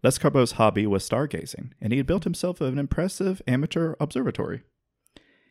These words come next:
He was not a mathematician like Leverrier, but he was curious and spent a lot of time and effort on his hobby. Now, on Su-, on Saturday, March twenty-sixth, eighteen fifty-nine, Le-,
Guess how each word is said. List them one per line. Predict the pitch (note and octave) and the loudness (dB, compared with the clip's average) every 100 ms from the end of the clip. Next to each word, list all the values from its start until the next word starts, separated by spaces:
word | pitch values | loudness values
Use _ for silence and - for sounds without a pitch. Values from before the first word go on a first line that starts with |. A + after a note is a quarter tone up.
| _ | _
He | - | 4
was | C3+ A2+ | 6 6
not | A2 C#3 C3 | 2 0 2
a | |
mathematician | A#2 A#2 A2+ A2+ G#2+ A#2+ | 2 2 0 -2 -2 -2
like | A2 G2 | -2 -2
Leverrier, | A2 G2+ G2+ G#2+ G2 F#2+ G2+ | 0 2 4 4 4 2 0
but | A2 A2 _ _ - | -2 -2 _ _ -4
he | C4 | -2
was | C#4 | 0
curious | - A#2 C3+ - | 4 4 4 0
and | |
spent | G#2+ B2+ | -2 0
a | A2 | 0
lot | G2+ F#2+ | 2 2
of | |
time | - G#2 G2 | 0 -2 -2
and | G2 | 0
effort | G2 - G2 | -2 0 -2
on | |
his | F#2+ - | -2 -4
hobby. | F2+ F2 F2 - _ _ - - - - _ _ _ | -6 -6 -12 -16 _ _ -20 -20 -20 -20 _ _ _
Now, | - G2+ G2+ | 0 0 2
on | G2+ F#2 | 0 -2
Su-, | - - - D3+ - | -4 -6 0 0 0
on | - G3 | -4 -2
Saturday, | - C#3+ E3+ E3+ E3 E3+ - | 2 2 4 2 2 -2 0
March | G#2+ A#2+ - - | 2 2 0 -6
twenty-sixth, | - C3 D3+ - G2 - - | -2 -2 -2 0 0 0 -8
eighteen | A#2 A#2 - C#3 | -4 -4 -2 -4
fifty-nine, | C#3+ C3 C3 C#3+ G#2 F2+ G2 - _ _ - | -2 -6 -4 -4 -4 -4 -6 -8 _ _ -4
Le-, | G#2 B2 | 0 0